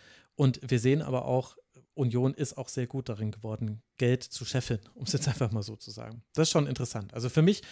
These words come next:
schiebt sich wirtschaftlich gesehen, schiebt sich Union, aktuell ist man auf jeden Fall an Gladbach schon vorbei. Ob das nachhaltig ist, das muss man erst sehen. Aber kurzfristig hat man jetzt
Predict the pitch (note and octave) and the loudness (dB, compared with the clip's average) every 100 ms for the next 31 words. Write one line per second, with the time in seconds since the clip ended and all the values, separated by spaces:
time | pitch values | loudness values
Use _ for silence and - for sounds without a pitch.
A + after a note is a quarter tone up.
0 | - - D#3+ - B2+ E3 F#3+ G#3+ - E3 | -12 -6 -6 -4 0 2 4 2 0 -4
1 | D3+ C#3+ C#3+ D3+ - C3 A#2 - - C3+ | -2 -2 -2 -4 -4 -6 -6 -8 0 4
2 | B2 C3+ C#3 - - _ - D#3+ - D3+ | 4 4 2 -4 -20 _ -8 -6 -4 -2
3 | D3 - C3+ A#2+ D#3 - C#3 C3 A#2+ C#3 | -2 0 0 0 -2 0 -2 -2 -2 -4
4 | - E3+ - D3+ D3+ C3+ C#3 D3 - - | -4 -6 -4 -2 -2 2 2 0 -6 -14
5 | - B2 A#2+ C3+ E3+ D3+ D3 - C#3 - | -8 -4 0 2 2 0 0 -4 -10 -10
6 | _ _ _ _ _ _ _ - A#2+ D3 | _ _ _ _ _ _ _ -8 -2 0
7 | - A#2+ B2 A2+ - A2+ F#2+ - - A#2+ | 2 0 0 -4 -2 -4 -4 -12 -8 -4
8 | A2 G#2 B2+ _ _ _ _ - E3 E3 | -4 -6 -10 _ _ _ _ -2 0 0
9 | - D3 C3 B2 A#2+ A#2 - | -4 -8 -8 -8 -6 -8 -8